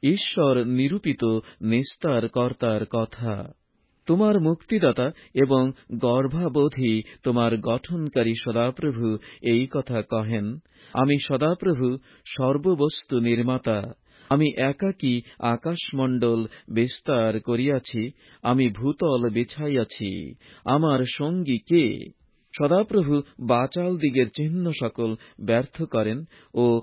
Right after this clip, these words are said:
মন্ত্রজ্ঞদিগকে উন্মত্ত করেন। তিনি জ্ঞানবানদিগকে হটাইয়া দেন ও তাহাদের জ্ঞান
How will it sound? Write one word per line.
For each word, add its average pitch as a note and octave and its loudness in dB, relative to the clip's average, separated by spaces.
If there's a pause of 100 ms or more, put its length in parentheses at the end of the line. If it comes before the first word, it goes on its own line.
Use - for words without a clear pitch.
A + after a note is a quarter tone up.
(160)
মন্ত্রজ্ঞদিগকে A#2+ 0 (180)
উন্মত্ত A2+ 0
করেন। G2+ 0 (460)
তিনি C#3+ 4 (220)
জ্ঞানবানদিগকে C3+ 0 (160)
হটাইয়া D3+ 0
দেন A2+ -2 (240)
ও C#3 4
তাহাদের B2 0
জ্ঞান B2 0